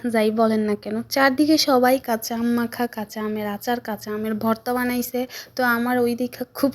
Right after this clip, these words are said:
খাইতে ইচ্ছে করছে, কিন্তু আমি কাঁচা আমটা পাবো কোথায়? তার কারণে আমি এই আপেল দিয়েই আপেল বানানির জন্য উদ্যোগ নিছি।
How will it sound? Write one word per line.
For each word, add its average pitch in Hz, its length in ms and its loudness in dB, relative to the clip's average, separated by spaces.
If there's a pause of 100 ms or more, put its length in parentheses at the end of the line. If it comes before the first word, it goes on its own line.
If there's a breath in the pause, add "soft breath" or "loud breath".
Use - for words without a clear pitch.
খাইতে 233 300 -4
ইচ্ছে 226 280 -6
করছে, 233 340 -6
কিন্তু 277 320 -6
আমি 285 160 -2
কাঁচা 247 380 -4
আমটা 247 220 -2
পাবো 226 400 0
কোথায়? 226 520 -4 (340 loud breath)
তার 269 200 4
কারণে 302 400 2
আমি 226 340 0
এই 226 120 0 (100)
আপেল 262 420 2
দিয়েই 269 260 6
আপেল 214 280 2
বানানির 214 560 4 (400 loud breath)
জন্য 247 480 4 (480 loud breath)
উদ্যোগ 208 380 0
নিছি। 208 400 0